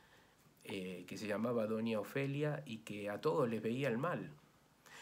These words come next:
Pero a todos les veía el mal, y yo era testigo de eso, porque ella estaba mal,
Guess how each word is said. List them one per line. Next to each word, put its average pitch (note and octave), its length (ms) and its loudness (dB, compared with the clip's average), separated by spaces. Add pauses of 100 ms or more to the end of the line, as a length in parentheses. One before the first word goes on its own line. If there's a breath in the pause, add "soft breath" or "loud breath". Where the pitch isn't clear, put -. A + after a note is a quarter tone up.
Pero A2+ 160 4
a A#2 40 4
todos F#3 220 2
les D3 100 4
veía C3+ 280 2
el C3 180 2
mal, G#2+ 520 0
y A2+ 60 -12
yo A#2 100 -2
era B2+ 140 4
testigo A2 560 -2
de G#2 220 -4
eso, G#2 380 -4 (680 loud breath)
porque A2 360 2
ella A3+ 200 2
estaba F#2 380 -4
mal, E2+ 220 -8